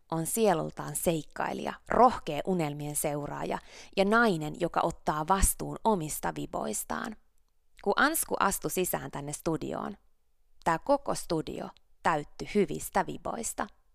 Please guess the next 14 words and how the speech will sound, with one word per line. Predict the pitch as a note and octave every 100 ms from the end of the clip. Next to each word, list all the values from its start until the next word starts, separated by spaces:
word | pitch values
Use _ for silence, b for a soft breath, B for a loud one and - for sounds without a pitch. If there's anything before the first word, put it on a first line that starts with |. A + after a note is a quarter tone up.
| _ _ _ - B B B B
Tässä | - G4 D#4
jaksossa | C#4+ D4 - E3 - - -
sä | -
kuulet | - G3+ F#3+ D#3+ D3 -
esimerkiksi | E3 E3 C#3 C3 - -
siitä, | - D3+ D3 D3+ B B B B
miten | B3 C4 A3 -
Ansku | B3+ A#3+ E3+
puhuu | - D#3+ D#3 -
itselleen | E3+ D3+ D3 D3+ D3+
ja | F3
miksi | F#3 - -
sunkin | B3+ F3+ D#3 D3+
todellakin | F3+ D3+ D3 D3+ D#3